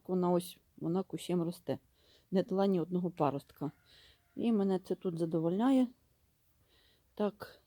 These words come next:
я посадила сюди мірікарію. Ось такі гілочки видно. Ось один кущик.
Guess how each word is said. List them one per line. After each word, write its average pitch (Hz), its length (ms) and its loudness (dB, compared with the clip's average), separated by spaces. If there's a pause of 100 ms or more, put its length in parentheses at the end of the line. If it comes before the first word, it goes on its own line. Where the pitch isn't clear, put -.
я 185 340 0
посадила 180 720 0 (400)
сюди 185 480 -4
мірікарію. 226 760 0 (800)
Ось 180 280 -2 (260)
такі - 260 -6
гілочки 185 640 -4
видно. 165 340 -4
Ось 156 180 -10
один 220 280 -4
кущик. - 640 -6